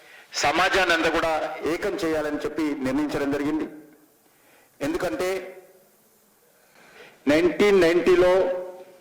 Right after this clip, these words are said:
నాటి భారతీయ జనతా పార్టీ అధ్యక్షులైనటువంటి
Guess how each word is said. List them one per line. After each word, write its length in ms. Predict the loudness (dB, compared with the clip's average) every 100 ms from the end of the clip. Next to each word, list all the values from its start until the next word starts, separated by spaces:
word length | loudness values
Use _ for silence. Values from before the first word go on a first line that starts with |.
| _ _ _ _ _ _ _ _ -20 -20 -20 -4
నాటి 240 | -2 2 2
భారతీయ 360 | 2 0 2
జనతా 300 | 2 2 0
పార్టీ 260 | 0 0 0
అధ్యక్షులైనటువంటి 1200 | 2 0 2 2 2 0 0 2 4 4 2 -4